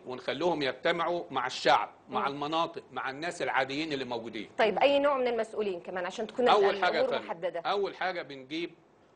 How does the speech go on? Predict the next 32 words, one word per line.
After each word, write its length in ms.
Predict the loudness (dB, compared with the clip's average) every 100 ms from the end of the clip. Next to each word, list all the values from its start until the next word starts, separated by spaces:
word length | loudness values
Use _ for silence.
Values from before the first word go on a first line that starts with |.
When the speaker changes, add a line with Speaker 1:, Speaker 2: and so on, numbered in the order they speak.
| -8
Speaker 1:
رئيس 480 | -6 -4 -6 -6 -8
حي. 260 | 2 2 2 2
Speaker 2:
رئيس 260 | 2 2
الحي، 280 | -4 -2 -2
تمام. 260 | 0 2 6
Speaker 1:
رئيس 220 | 4 2
الحي 280 | -2 -2 0
ده 140 | -2
بيبقى 300 | -2 -6 -6
مسؤول، 400 | -8 -6 -2 0
هو 160 | 2 0
السلطة 300 | 0 0 0
التنفيذية 560 | 0 -2 -2 2 2
في 80 | 2
الحي 260 | 0 2 2
كله. 300 | 4 2 4
Speaker 2:
في 60 |
الحي، 220 | 0 2 2
بالضبط. 200 | 4 4
Speaker 1:
يعني 200 | 4 4
ولناخد 460 | 0 2 2 4
Speaker 2:
مسؤول 260 | 2 4 6
Speaker 1:
مثال. 40 | 6
Speaker 2:
عن 120 | 4
المشاكل، 600 | -2 -2 0 0 0 -2
عن 120 | 0
Speaker 1:
تمام 220 | 2 0 2
يا 20 |
Speaker 2:
ال- 40 | 0 0 -4
Speaker 1:
فندم. 40 | -8 _ 0
ولناخد 520 | 0 2 0 0 -6
مثال 420 | -10 0 0 0